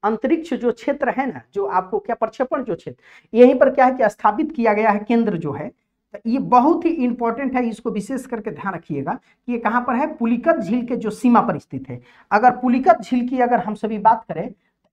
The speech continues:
यहाँ पर थोड़ा सा भाई साहब देखिएगा कि पुलिकत झील यहीं पर आपको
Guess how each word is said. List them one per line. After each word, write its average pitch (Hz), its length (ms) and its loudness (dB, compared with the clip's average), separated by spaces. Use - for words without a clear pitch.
यहाँ 220 220 -4
पर 269 120 -6
थोड़ा 247 160 2
सा - 140 -6
भाई 180 180 -4
साहब 180 220 -10
देखिएगा 165 460 -8
कि 240 60 -4
पुलिकत 254 500 4
झील 247 220 -2
यहीं 214 260 0
पर 214 140 2
आपको 294 380 -2